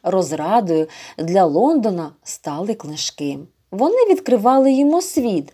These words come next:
сповнений сильних почуттів і глибоких думок,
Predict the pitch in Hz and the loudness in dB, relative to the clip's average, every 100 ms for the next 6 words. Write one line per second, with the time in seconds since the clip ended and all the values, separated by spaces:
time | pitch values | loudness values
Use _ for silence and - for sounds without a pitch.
0 | - - - - - 427 440 359 294 277 | -20 -20 -18 -14 0 2 4 2 2 2
1 | 277 - - 165 226 226 - 165 - 165 | -2 -12 -4 -4 -2 -6 -6 -8 -6 -10
2 | - - 156 151 _ _ 165 143 151 139 | -10 -8 -6 -6 _ _ -8 -6 -8 -8
3 | 139 170 202 156 143 147 143 139 - | -8 -8 -8 -6 -8 -6 -8 -10 -16